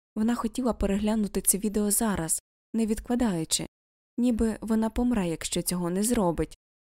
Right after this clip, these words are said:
«Тоді залишаю тебе», — делікатно мовила Таня.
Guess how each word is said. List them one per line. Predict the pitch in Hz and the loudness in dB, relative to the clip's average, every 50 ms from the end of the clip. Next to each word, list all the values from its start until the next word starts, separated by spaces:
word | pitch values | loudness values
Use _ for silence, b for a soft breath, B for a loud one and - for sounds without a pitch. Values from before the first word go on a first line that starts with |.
| _ _ _ _ _ _ _ _ _ | _ _ _ _ _ _ _ _ _
«Тоді | - 202 185 190 214 | -6 -6 -4 -2 -2
залишаю | 208 - 220 233 254 254 - - 190 175 170 170 165 | -2 -2 -2 -2 -2 -2 -2 -2 -2 -2 -2 -4 -4
тебе», — | - 165 160 - - 196 - _ _ _ _ _ _ _ _ - | -6 -8 -8 -8 -8 -10 -10 _ _ _ _ _ _ _ _ -4
делікатно | - 220 214 214 208 - 247 254 254 - 185 175 | -2 0 0 0 -2 -2 -4 -6 -4 -4 -4 -2
мовила | 175 175 185 196 208 220 247 | -2 -2 -2 -2 -2 -2 -2
Таня. | - - 185 170 170 165 165 165 | -2 -4 -4 -4 -2 -4 -6 -6